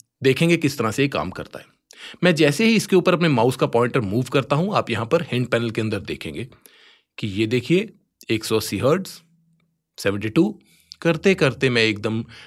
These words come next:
ट्वेंटी थ्री, ट्वेंटी टू और बीस, आप ऊपर देख सकते हैं ट्वेंटी हर्ट्ज, और मैं लेफ्ट लेकर जाऊंगा तो गॉन। और जिस तरह से मैं राइट जाता रहूंगा,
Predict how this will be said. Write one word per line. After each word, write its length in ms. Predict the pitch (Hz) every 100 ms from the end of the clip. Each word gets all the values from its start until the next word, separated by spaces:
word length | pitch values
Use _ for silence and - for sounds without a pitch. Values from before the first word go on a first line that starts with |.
| _
ट्वेंटी 180 | - 95
थ्री, 420 | 95 135 147 147
ट्वेंटी 280 | 143 143 73
टू 560 | - 135 139 139 143 147
और 240 | - 131 143
बीस, 520 | 107 76 - - - _ _ - - -
आप 80 | 123
ऊपर 200 | 143 147
देख 180 | 160 160
सकते 260 | 156 160
हैं 240 | 175 185 147
ट्वेंटी 400 | 143 143 147 143
हर्ट्ज, 540 | - 98 76 - - - - - _ _ -
और 160 | 160
मैं 100 | 208
लेफ्ट 240 | 202 190 190
लेकर 200 | 170 170
जाऊंगा 360 | 156 151 156
तो 340 | 151 170 247 - - - - - -
गॉन। 440 | 117 101 71 - - - - -
और 140 | 135 139
जिस 200 | 170 -
तरह 140 | 214
से 100 | 202
मैं 120 | 180
राइट 280 | 117 90 147
जाता 260 | 151 160 165
रहूंगा, 360 | 165 180 220